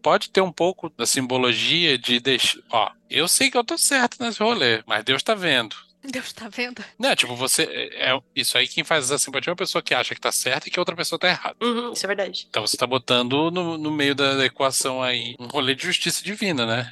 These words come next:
Speaker 2: Tem outra coisa, né? O casamento no, no, no segundo, ah, o pensamento do católico não deve ser desfeito.
Speaker 1: Uhum.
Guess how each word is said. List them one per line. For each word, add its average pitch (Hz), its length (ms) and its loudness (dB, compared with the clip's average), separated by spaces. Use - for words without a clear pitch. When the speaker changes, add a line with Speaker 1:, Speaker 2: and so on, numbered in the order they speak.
Speaker 2:
Tem 302 100 -6
outra 311 200 -8
coisa, 392 240 -2
né? 262 160 -4
O 311 60 -14
casamento 277 960 -2
no, 330 480 -8
no, 254 960 -10
no 233 280 -12
segundo, 214 840 -14
ah, - 360 -20
o - 100 -20
pensamento 226 460 -6
do 220 80 -12
católico 240 580 -4
não 403 240 -12
deve 269 280 2
ser 339 180 -6
desfeito. - 540 -10
Speaker 1:
Uhum. 120 360 -2